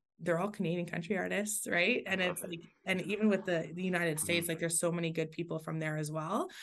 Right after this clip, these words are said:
Speaker 1: But we, we hold some weight for sure.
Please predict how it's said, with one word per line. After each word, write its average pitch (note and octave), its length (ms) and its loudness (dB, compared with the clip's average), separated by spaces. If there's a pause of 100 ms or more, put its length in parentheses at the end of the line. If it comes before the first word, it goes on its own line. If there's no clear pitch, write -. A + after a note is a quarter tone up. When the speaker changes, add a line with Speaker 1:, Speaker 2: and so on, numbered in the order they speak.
(140)
Speaker 1:
But F#3+ 200 2
we, C4 380 2
we A#3 140 2
hold A#3 220 0
some D4+ 220 4
weight E3 640 -4
for G#3+ 120 -4
sure. - 500 -4